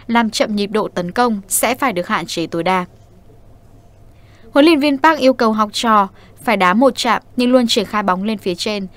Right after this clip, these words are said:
chứ không chuyền ngang quá nhiều như trận gặp Đài Loan. Huấn luyện viên chuyên làm đội trẻ và là thầy của rất nhiều tuyển thủ U hai ba hiện tại Phạm Minh Đức nhận xét rằng, ở trận gặp U hai ba Đài Loan, các cầu thủ trẻ Việt Nam vấp phải hàng phòng ngự dày đặc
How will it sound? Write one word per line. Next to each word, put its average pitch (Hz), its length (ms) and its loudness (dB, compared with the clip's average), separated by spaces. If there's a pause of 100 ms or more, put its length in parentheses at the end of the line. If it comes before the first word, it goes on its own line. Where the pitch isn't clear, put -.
(140)
chứ 262 140 -2
không 285 220 0
chuyền 214 260 -2
ngang 202 220 -6
quá 185 160 -4
nhiều 254 280 0
như 208 180 -2
trận 196 220 -6
gặp 196 140 -8
Đài 185 140 -8
Loan. 190 280 -4 (1200)
Huấn 220 160 0
luyện 262 120 4
viên 240 220 0
chuyên 233 240 0
làm 214 200 -2
đội 196 160 -2
trẻ 185 320 -4 (240)
và 233 100 0
là 226 120 2
thầy 226 260 -4
của 196 140 -2
rất 320 180 0
nhiều 269 180 0
tuyển 196 220 -4
thủ 202 180 -2
U 233 60 -2
hai 226 200 -2
ba 214 280 -2
hiện 220 160 -2
tại 208 380 -2
Phạm 214 240 -2
Minh 208 160 -4
Đức 285 180 -2
nhận 220 120 -2
xét 208 220 -6
rằng, 196 240 -4 (500)
ở 247 100 0
trận 240 180 2
gặp 233 180 -2
U 262 80 0
hai 262 140 0
ba 240 140 -2
Đài 220 160 -2
Loan, 208 320 -2 (260)
các 339 100 -8
cầu 302 160 4
thủ 240 160 -2
trẻ 196 240 -4
Việt 190 220 -4
Nam 220 280 -2 (260)
vấp 349 160 2
phải 254 160 0
hàng 214 200 -4
phòng 202 240 -4
ngự 196 160 -2
dày 196 180 -6
đặc 190 180 -4